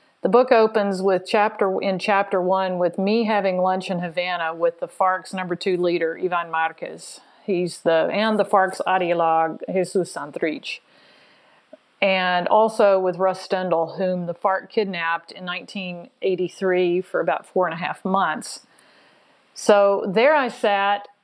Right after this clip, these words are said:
unnerved, angry, and quite frankly, terrified. I was with men who at the time had a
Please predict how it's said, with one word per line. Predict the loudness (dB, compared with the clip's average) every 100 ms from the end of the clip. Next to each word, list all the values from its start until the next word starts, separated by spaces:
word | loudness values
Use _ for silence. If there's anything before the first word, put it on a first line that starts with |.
| _ -8
unnerved, | -2 0 0 2 2 0 -2 -6
angry, | -4 -2 0 2 2 0 -2 -4 -6
and | -8 -6 -6
quite | -2 -2 -2
frankly, | -6 -4 -4 -4
terrified. | -2 0 0 0 0 2 0 -2 -6 _ -16 -16 _ _ _
I | -4 -2 0 -2
was | 0 0 0
with | 0 0 0
men | -2 0 0
who | 2 2
at | 0
the |
time | -2 -2 -2 -2
had | -2 -2 0
a | 0 0